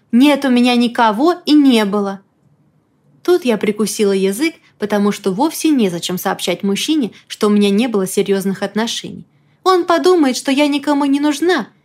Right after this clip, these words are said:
и тоже мной пренебрежет. Хотя отношения у меня, конечно, были с Вадимом. И не только я, но и весь коллектив считал их достаточно серьезными. Как выяснилось, сам Вадим так не считал.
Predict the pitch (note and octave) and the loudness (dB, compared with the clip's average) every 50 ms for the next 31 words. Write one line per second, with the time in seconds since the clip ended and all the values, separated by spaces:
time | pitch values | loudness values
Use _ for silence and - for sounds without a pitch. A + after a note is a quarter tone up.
0 | _ _ _ _ - - D4+ D4 - F#3+ F3+ - G3 F#3+ F#3+ F#3+ A#3+ C#4 C4+ C4+ | _ _ _ _ -4 -4 -4 -2 0 -2 -2 0 0 0 0 0 0 -2 -2 -4
1 | - G3 G3+ G3+ G#3 F3+ G3 G3 F#3 E3+ E3+ - - _ _ _ _ _ _ _ | -4 -2 0 0 0 0 0 -2 -4 -6 -8 -14 -18 _ _ _ _ _ _ _
2 | _ _ _ _ _ _ _ - - - G3 G3+ G3+ - - F4+ F4+ F4 - _ | _ _ _ _ _ _ _ -10 -4 -4 -4 -4 -4 -2 0 0 0 0 -4 _
3 | _ _ _ _ _ _ _ _ - A#3 B3 D4+ F4+ F4 - G4 G4 F#4 F4+ E4+ | _ _ _ _ _ _ _ _ -4 0 2 2 2 2 2 4 4 4 4 4
4 | D#4+ D#4 D#4 D4 D4+ D4+ D4 - D4 C#4 C#4 C#4 C4+ - - C#4 C#4 B3+ A3 G3 | 4 2 4 4 2 2 0 -2 -2 0 0 -2 -2 -4 -2 -2 -2 -2 -2 -2
5 | F3 D#3 - - - _ _ _ _ _ - - - G#3 B3+ D4+ D#4 D4+ - - | -4 -4 -8 -14 -20 _ _ _ _ _ -16 -12 -4 -2 0 -2 -2 -2 -8 -10
6 | - - - - _ _ _ _ _ _ _ _ _ - A#3+ A#3 A#3 C4 C4 - | -10 -10 -12 -16 _ _ _ _ _ _ _ _ _ 0 2 4 4 4 4 2
7 | E4 D#4 C#4+ - D#4 D4+ D4+ D#4 E4+ D#4 A3+ - - _ _ - G#3 G#3 G#3 G3+ | 0 0 0 2 2 2 4 4 2 2 0 -2 -6 _ _ -2 0 2 4 4
8 | G3 B3+ C4+ C4+ - - A#3 A3+ B3 A#3+ - - - F4 D4+ - - - - G3+ | 4 2 -2 -2 -2 0 0 0 0 -4 -6 -4 -2 -2 -2 -2 -6 -8 -6 -6
9 | G3 - G3+ F#3+ F#3+ F#3 D#3+ E3 G3+ F#3+ G3+ G3 F#3 F#3 F3+ - - F#3+ F#3 - | -4 -2 -2 -2 -2 -4 -4 -4 -4 -4 -4 -6 -6 -4 -6 -6 -4 -4 -4 0
10 | - A3 G#3 F3 E3+ - - - - - - _ _ _ _ _ _ _ _ _ | 0 -2 -2 -2 -8 -12 -16 -20 -20 -20 -20 _ _ _ _ _ _ _ _ _
11 | _ _ _ _ _ _ _ _ - - A3 G#3 A#3 B3+ E4 F4+ F#4 - - E4 | _ _ _ _ _ _ _ _ -2 -2 -2 -2 0 2 2 2 2 2 0 0
12 | D#4+ D#4+ D4+ - - _ _ - - - D4 F4 F#4+ F#4+ F#4 F#4+ E4 B3+ C4+ D#4+ | 0 0 -2 -4 -8 _ _ -8 0 2 2 4 4 4 4 2 2 2 0 -2
13 | E4 D#4 - C4+ C#4 C#4 - C#4 C#4 C#4 - - C#4 C#4 - - E3 D#3 C#3+ - | -2 0 -2 -4 -4 -2 -6 -6 -6 -6 -8 -8 -10 -12 -10 -12 -12 -12 -14 -18
14 | - | -20